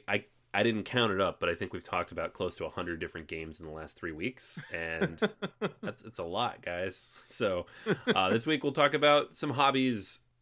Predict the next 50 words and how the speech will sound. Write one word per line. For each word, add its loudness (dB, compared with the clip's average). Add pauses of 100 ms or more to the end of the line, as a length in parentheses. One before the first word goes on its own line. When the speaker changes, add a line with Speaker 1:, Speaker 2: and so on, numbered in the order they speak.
Speaker 1:
that 2
are 2
not 2
necessarily 0
gaming 0
related. -4
You -2
know, 2 (180)
I, 0
people -4
ask -2
us -6
all -6
the -8
time -10
too, -14
like, -16
"Do, -8
do -10
you -6
paint -6
things? -4
Do -14
you, -8 (680)
you -8
know, -10 (200)
build -2
your 0
own 0
inserts?" -2
Do -10 (100)
all 4
sorts -2
of -16
stuff. -12
There's -8
a -4
lot 4
of 2
different -8
things -8
you -12
can -12
do -6
that -10
aren't -10
necessarily -14
just -16
playing -12
games. -18